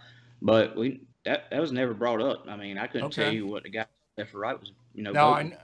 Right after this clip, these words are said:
Speaker 2: I know now there's a lot of internet chatter, uh, among wounded vets particularly. And again, um, Kevin has been helped by independence fund dot org.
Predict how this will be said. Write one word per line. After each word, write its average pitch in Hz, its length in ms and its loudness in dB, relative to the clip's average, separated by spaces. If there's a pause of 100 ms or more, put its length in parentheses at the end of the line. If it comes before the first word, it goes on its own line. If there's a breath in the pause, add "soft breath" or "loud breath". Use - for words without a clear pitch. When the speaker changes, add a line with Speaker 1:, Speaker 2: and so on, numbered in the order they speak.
(120)
Speaker 2:
I 151 100 2
know 180 220 4
now 165 400 6
there's 131 260 -4
a 123 60 -2
lot 139 480 6
of 117 180 -2
internet 127 540 -2
chatter, 127 720 0
uh, 113 260 0
among 127 540 0
wounded 139 260 -4
vets 104 340 -6
particularly. 104 880 -8
And 113 120 -4
again, 113 400 0 (380 loud breath)
um, 110 460 0 (240)
Kevin 127 340 0
has 110 120 -4
been 110 140 -10
helped 117 260 2
by 110 140 -2
independence 113 560 -4
fund 101 320 -6
dot 92 200 -4
org. 135 400 0